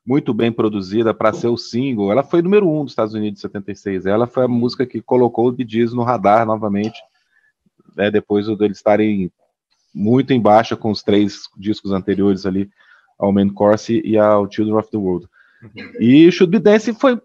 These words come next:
Speaker 1: pensada pra ser um grande hit, foi muito bem elaborada, né?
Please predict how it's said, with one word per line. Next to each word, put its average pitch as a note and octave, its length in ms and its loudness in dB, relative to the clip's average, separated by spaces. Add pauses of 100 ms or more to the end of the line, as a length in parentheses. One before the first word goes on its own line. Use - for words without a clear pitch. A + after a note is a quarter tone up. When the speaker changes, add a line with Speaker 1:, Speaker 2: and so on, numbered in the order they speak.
(220)
Speaker 1:
pensada F3+ 560 6
pra F#3+ 140 0
ser G3+ 140 0
um G3 60 2
grande G#3 240 2
hit, D3+ 300 -2
foi C3 160 -4
muito C3+ 480 -2
bem B2+ 180 -2
elaborada, B2+ 840 2
né? A2+ 220 -4